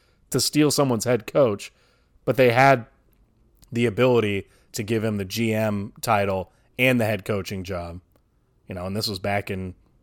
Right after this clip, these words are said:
two thousand or whatever. So I still think that would apply for the Seahawks if they got rid of John Schneider and they really wanted somebody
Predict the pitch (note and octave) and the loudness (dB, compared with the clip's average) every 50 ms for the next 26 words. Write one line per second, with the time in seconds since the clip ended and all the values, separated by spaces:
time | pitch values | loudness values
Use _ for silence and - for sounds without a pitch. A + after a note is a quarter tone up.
0 | _ _ _ - - B2 A#2 - A2+ A2 B2 C3 A#2 F2 F2+ F2 E2+ F2 F2 F2+ | _ _ _ -10 -8 -6 -6 -2 0 2 2 2 2 0 -4 -10 -12 -12 -12 -12
1 | F2+ E2+ E2+ E2 E2 E2+ F2 F2 - _ _ _ _ _ _ _ _ _ _ - | -12 -12 -14 -14 -16 -18 -18 -18 -20 _ _ _ _ _ _ _ _ _ _ -2
2 | A2+ G#2 G2 F#2 - - _ _ _ _ - A2+ A2+ - - F3+ F3+ F#3 D3 A#2+ | 0 0 0 0 -4 -8 _ _ _ _ -4 -4 0 6 6 6 8 6 6 6
3 | C#3 C3+ B2 A#2 G#2 - - - C3 D#3 F#3 F3 - A#2 G2 G2 - - A2+ G#2+ | 6 6 6 6 2 0 0 4 6 6 6 6 4 -2 -4 -4 -4 -4 -2 -2
4 | G2+ G2 G2 - - - _ _ _ _ C3+ D3 C#3+ - - B2+ A#2+ A2+ A#2 A2 | -2 -2 -2 -4 -8 -10 _ _ _ _ 0 0 0 2 2 0 2 2 0 0
5 | G2+ G#2+ A2+ G#2+ G2+ F#2 G2 A2+ G#2 G2+ G2 F#2 - - A#2+ B2+ B2+ A2+ G2+ G2 | 0 0 -2 -2 -2 -4 -4 -4 -2 -2 -4 -6 -6 -2 0 0 0 0 -2 -4
6 | G2 G2 G2+ F#2+ F#2+ G2+ G#2+ G2+ G2 F#2+ F#2 G#2 A2+ B2+ B2 G#2+ G2 F2+ - - | -4 -4 -4 -4 -2 -2 -2 -2 -2 -4 -2 0 0 0 0 -2 -4 -6 -6 -6
7 | G2 F2+ F2 F#2 F2 F2 F2 F2 E2+ E2 | -6 -6 -6 -8 -8 -8 -8 -10 -12 -14